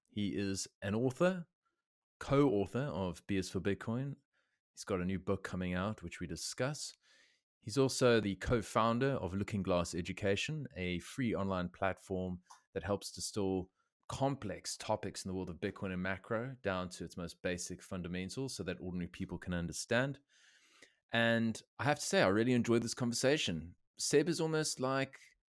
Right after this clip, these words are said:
a friend I'd never met before. We have so many things in common. Our journey into Bitcoin was really similar. Class of twenty twenty came from value investing,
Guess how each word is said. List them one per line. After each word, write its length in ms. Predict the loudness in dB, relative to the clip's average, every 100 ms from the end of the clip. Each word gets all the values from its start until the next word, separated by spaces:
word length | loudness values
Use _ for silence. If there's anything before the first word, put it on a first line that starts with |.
| -14
a 20 |
friend 280 | -2 0 4
I'd 160 | 4 4
never 180 | 2
met 240 | 2 2 0
before. 400 | -4 -2 -6 -2
We 140 | 0
have 100 | 0
so 220 | 2 2
many 400 | 2 2 2 0 -2 _ _
things 280 | 2 2 2
in 100 | 0
common. 460 | 2 0 2 0 2
Our 160 | 0
journey 400 | 2 2 4 4
into 180 | 0 -2
Bitcoin 540 | 2 2 4 0 2
was 120 | 0 2
really 300 | 2 2 2
similar. 480 | 0 0 0 0
Class 400 | -2 0 0 0
of 160 | -4 -8
twenty 320 | -4 -2 -2
twenty 640 | -4 -4 -2 0 0 -4 -8 _ _ _ _ -4
came 200 | -2 -2
from 200 | -2 4
value 360 | 4 6 4
investing, 800 | 0 0 -2 -2 -4 -4 -4 -4